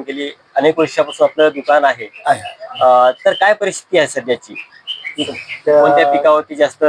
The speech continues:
Speaker 1: शेतकऱ्यांची
Speaker 2: सोयाबीन, जास्त सोयाबीन.
Speaker 1: त्याच्यामध्ये कोणत्या व्हरायटीला जास्त मागणी आहे?
Speaker 2: जास्त मागणी बूस्टर कंपनीची अठ्ठ्याऐंशी अठ्ठ्याऐंशी.
Speaker 1: अ, सध्या त्या बियाणाला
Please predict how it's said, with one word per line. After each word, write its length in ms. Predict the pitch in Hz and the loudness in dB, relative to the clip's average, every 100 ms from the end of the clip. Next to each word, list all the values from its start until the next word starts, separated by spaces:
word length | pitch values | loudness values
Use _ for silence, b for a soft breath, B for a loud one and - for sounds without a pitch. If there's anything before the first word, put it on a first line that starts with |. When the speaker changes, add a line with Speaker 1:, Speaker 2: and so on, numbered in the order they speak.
| 147 | 0
Speaker 1:
शेतकऱ्यांची 600 | - 139 - 139 143 139 | -4 -4 0 2 0 2
Speaker 2:
सोयाबीन, 360 | 214 143 110 104 _ - | 2 2 -2 -16 _ 0
जास्त 260 | 180 - | 0 0
सोयाबीन. 640 | 196 185 147 113 - - - | -2 0 0 0 -10 -10 -4
Speaker 1:
त्याच्यामध्ये 420 | - 156 156 156 | 0 2 0 0
कोणत्या 280 | 156 156 185 | -2 2 2
व्हरायटीला 560 | 156 160 170 175 175 | 4 2 0 0 0
जास्त 240 | 170 165 160 | 0 -2 0
मागणी 340 | 135 139 156 | 0 0 2
आहे? 320 | 143 127 127 139 | 2 0 -8 0
Speaker 2:
जास्त 300 | 175 - 165 | 0 0 -2
मागणी 360 | 156 147 165 | 0 0 -2
बूस्टर 340 | 170 147 - 156 | -4 -4 -2 -2
कंपनीची 540 | 147 139 143 139 - 160 | -2 -8 -6 -6 -4 -2
अठ्ठ्याऐंशी 480 | - - 147 139 180 | -2 -2 -6 -2 0
अठ्ठ्याऐंशी. 540 | 175 - 120 - 220 - 453 - - - _ _ - | 0 -2 -12 -10 -10 -8 -8 -8 -12 -20 _ _ -2
Speaker 1:
अ, 320 | 131 127 131 | 4 4 4
सध्या 380 | 127 151 175 185 | 0 0 2 2
त्या 320 | - - 190 | -2 -2 -2
बियाणाला 560 | 190 180 170 156 123 | 0 0 2 2 0